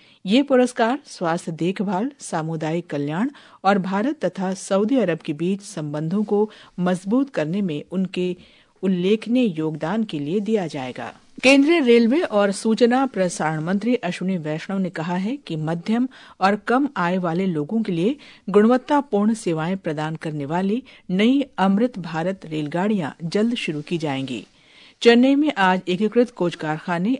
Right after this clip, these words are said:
आईसीएफ के फर्निशिंग शेड में मीडिया से बातचीत के दौरान श्री वैष्णव ने बताया कि प्रधानमंत्री नरेंद्र मोदी की परिकल्पना देश के हर नागरिक को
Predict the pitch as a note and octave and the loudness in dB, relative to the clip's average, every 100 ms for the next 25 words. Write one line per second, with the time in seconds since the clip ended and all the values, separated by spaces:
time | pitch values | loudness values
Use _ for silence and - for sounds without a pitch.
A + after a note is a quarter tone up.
0 | - D#3+ D#3+ G3+ G3+ - A3 A3 F3 F3+ | -4 -6 -2 -2 -2 0 0 0 -2 -2
1 | - A#3 A3+ E3+ D#3+ F3 C4 - - - | -2 -4 -2 -4 -2 -2 -2 -4 -16 2
2 | G#3+ A3+ B3 C4 C4+ F#3+ E3+ - G#3 G3 | 4 6 4 2 0 2 0 -2 -6 -4
3 | F3 D#3 D#3 D#3+ B3 - - D#3 D#3 D#3+ | -4 -2 -2 -2 -4 -6 -6 -4 -4 -6
4 | F3+ E3+ D3 D3 D#3+ E3 A#3 - - - | -6 -6 -4 -4 -2 -2 -4 -6 -16 -20
5 | - A#3+ A#3 A3+ A3 B3 D4 A#3+ G#3+ A3+ | -4 0 2 2 4 4 4 2 2 0
6 | A3 D#3+ E3+ G3 A#3+ G3+ D#3+ E3 G3 G#3 | 0 0 2 2 2 0 -4 -4 -4 -4
7 | G#3 D3+ D3 F#3 G3+ G3+ G3+ A3 - - | -8 -6 -6 -2 -2 0 -2 -2 -8 -14
8 | - E3 A3 C4+ - G#3+ E3+ F#3 F#3+ D3 | -6 4 6 6 0 -4 -4 -4 -2 -2
9 | D3+ F3 A3 - G#3 | -2 -2 -4 -2 -2